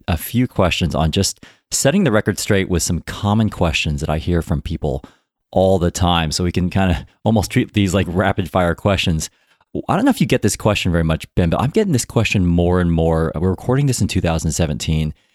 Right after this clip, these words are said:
and I get a lot of people asking me how effective it is to create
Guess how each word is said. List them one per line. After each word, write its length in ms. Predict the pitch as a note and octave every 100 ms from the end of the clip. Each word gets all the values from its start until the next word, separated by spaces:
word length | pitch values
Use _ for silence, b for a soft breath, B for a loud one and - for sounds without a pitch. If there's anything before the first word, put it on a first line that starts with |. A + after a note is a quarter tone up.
| _ _
and 180 | F#2+ F#2+ G2+
I 60 |
get 120 | C3
a 40 | A#2+
lot 220 | G#2+ E3
of 100 | G#3
people 280 | - - F2
asking 400 | F2 F2+ - F2+
me 240 | E2+ D#2+ -
how 240 | - A2
effective 400 | C3 - A#2 -
it 120 | F2+ E2+
is 300 | E2 D#2 -
to 120 | -
create 560 | - G2+ F2+ E2+ -